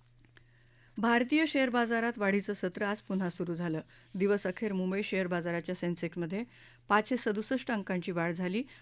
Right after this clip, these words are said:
आणि तो चौऱ्याऐंशी हजार सातशे एकोणऐंशी अंकांवर बंद झाला. राष्ट्रीय शेअर बाजाराचा निफ्टीही एकशे एकाहत्तर अंकांची वाढ नोंदवत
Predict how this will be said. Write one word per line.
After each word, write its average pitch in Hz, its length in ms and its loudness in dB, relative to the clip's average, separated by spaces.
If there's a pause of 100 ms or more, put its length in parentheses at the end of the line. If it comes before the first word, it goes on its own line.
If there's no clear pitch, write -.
(120)
आणि 202 280 0
तो 226 80 2
चौऱ्याऐंशी 208 500 0
हजार 226 260 0
सातशे 180 400 -4
एकोणऐंशी 208 580 -4
अंकांवर 175 400 -2
बंद 180 220 0
झाला. 165 280 -2 (440)
राष्ट्रीय 196 320 0
शेअर 196 240 0
बाजाराचा 180 460 -2
निफ्टीही 196 500 -2 (280)
एकशे 220 280 0
एकाहत्तर 226 500 0
अंकांची 226 400 -2
वाढ 208 240 0
नोंदवत 208 380 -2